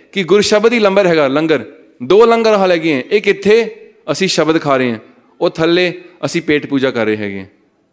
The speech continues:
It's very important we teach our kids that Gurdwara is a langar। We have come here to eat ਬਾਣੀ, to eat ਗਿਆਨ, ਭਗਤ ਗਿਆਨ, ਦਇਆ ਭੰਡਾਰਨ।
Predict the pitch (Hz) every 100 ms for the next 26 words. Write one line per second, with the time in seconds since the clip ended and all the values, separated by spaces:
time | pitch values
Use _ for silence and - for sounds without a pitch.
0 | _ _ _ _ _ - 147 139 220 240
1 | 233 220 220 202 190 185 214 202 185 185
2 | 196 196 202 185 - _ _ - 151 123
3 | 196 220 208 190 185 175 160 160 185 180
4 | 151 104 - - 139 180 165 202 208 190
5 | 190 190 175 185 139 135 151 160 117 -
6 | - _ _ _ _ _ _ _ - 165
7 | 185 170 117 135 135 139 117 90 - _
8 | _ - 156 185 190 214 254 247 - -
9 | _ 107 117 117 113 113 101 - _ _
10 | _ _ _ _ _ _ - 120 117 117
11 | 131 143 127 113 107 98